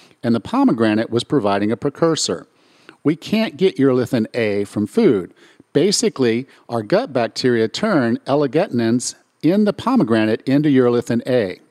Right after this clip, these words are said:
Unfortunately, most of us don't produce enough urolithin A to optimize mitochondrial health. Urolithin A is the primary ingredient in True Line Nutrition's MitoPure. Okay, science lesson over.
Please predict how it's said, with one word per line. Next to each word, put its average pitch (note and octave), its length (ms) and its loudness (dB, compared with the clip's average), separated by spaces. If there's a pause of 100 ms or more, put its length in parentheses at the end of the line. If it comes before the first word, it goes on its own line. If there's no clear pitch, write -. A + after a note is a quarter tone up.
(460)
Unfortunately, C3 760 0
most C3+ 400 2
of F3+ 100 -2
us D3+ 100 -2
don't C#3+ 300 0
produce C#3 420 0
enough A2+ 320 0
urolithin A2+ 520 0 (260)
A A#2 340 0 (260)
to - 160 -12
optimize A#2+ 580 0
mitochondrial G#2 720 0
health. A2 380 -2 (800)
Urolithin E3 580 2
A F#3+ 260 2 (140)
is E3 220 2
the E3 80 0
primary G3 440 -2
ingredient D3+ 560 2
in A#2+ 180 -2
True F3 260 0
Line D3+ 240 2
Nutrition's B2 680 0 (120)
MitoPure. G2+ 760 -2 (720)
Okay, C3 380 0 (160)
science C3 400 -4
lesson A2 280 0
over. E2 380 -4